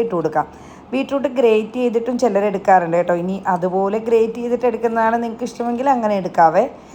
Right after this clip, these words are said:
ഞാൻ ഇതുപോലെ വേവിച്ചിട്ട് മിക്സിയുടെ ജാറിലിട്ട് അരച്ചെടുക്കുകയാണ് പതിവ് കേട്ടോ. ഇനി അരച്ചെടുത്ത ഈ ബീട്രൂട്ട് നമുക്ക് ചട്ടിയിലേക്ക് തിരിച്ചിട്ട് കൊടുക്കാം. ഇനി അതേ മിക്സിയുടെ ജാറിലേക്ക് തന്നെ ഒരു അര കപ്പോളം തേങ്ങ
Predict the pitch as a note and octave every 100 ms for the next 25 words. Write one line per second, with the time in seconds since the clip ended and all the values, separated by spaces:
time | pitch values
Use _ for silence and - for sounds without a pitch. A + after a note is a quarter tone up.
0 | - A#3+ C4 C#4+ A#3+ A3+ A3 A3 G#3 F#3+
1 | F#3+ G3+ G3 C4+ C#4 G3 G3+ F#3+ G3 F3
2 | E3+ F3 F#3+ E3+ E3 F3 E3 F3 E3+ E3
3 | D#3+ D#3 D#3 F#3 G3 - - - - C4+
4 | D4 D#4+ B3 A3+ A3+ - B3+ G3+ - A#3
5 | B3 - - G#3+ A3+ G#3+ G3+ F#3 F3+ E3+
6 | A#3 A3+ F#3+ F#3+ A#3 A#3+ G#3+ F#3+ F#3+ F#3+
7 | A3+ G#3+ F3+ F3 F#3+ F3 D#3+ D#3 G3 C4+
8 | - - - - - - - - C4 D4
9 | D#4+ - A3+ A3 B3+ C4 C#4+ C#4+ G#3+ -
10 | A#3 A3+ A3 A3 G3 F#3+ G3 G3 G#3 G3+
11 | G3 G3+ C#4+ C#4 - - - - C4+ D#4
12 | A#4 - - - - B3 C4 C#4 B3 -
13 | G#3 G#3 B3+ - A#3 G3 G3